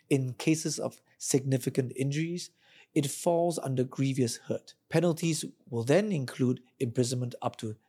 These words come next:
ten years, a fine, or even caning. For victims of domestic abuse from family members,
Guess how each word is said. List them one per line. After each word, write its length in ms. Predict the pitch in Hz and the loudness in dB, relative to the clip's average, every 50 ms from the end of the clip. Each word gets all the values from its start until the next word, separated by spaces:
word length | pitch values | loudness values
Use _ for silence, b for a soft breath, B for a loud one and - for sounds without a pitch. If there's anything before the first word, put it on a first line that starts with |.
| _ - | _ -6
ten 240 | - - 151 160 175 | 0 0 0 2 2
years, 360 | 170 165 160 175 175 170 - _ - | 2 4 4 2 0 -2 -6 _ -12
a 80 | 123 | -10
fine, 320 | - - - 117 120 123 123 | -8 -4 -2 -2 -2 0 0
or 120 | 117 117 | 0 0
even 200 | 117 120 139 131 | 0 0 -2 -4
caning. 480 | - - 131 123 131 131 127 113 113 - _ _ _ | -4 0 0 0 2 0 -2 -6 -8 -12 _ _ _
For 220 | - - 135 131 120 | 0 2 4 4 6
victims 460 | 117 165 180 - - 180 156 127 127 | 6 4 4 4 2 2 2 2 -2
of 140 | 113 - - | -2 -4 -2
domestic 460 | - 120 123 135 120 - - 131 - | -4 -2 0 0 -2 -2 -4 -6 -6
abuse 320 | 113 113 - 127 127 - | -8 -4 -2 -2 -2 -2
from 200 | - - 104 104 | -4 -8 -10 -10
family 380 | - - 127 143 160 165 165 156 | -4 0 0 2 2 2 0 0
members, 480 | 135 117 107 104 104 120 143 156 156 | 0 0 -2 -2 -2 -2 -2 -4 -6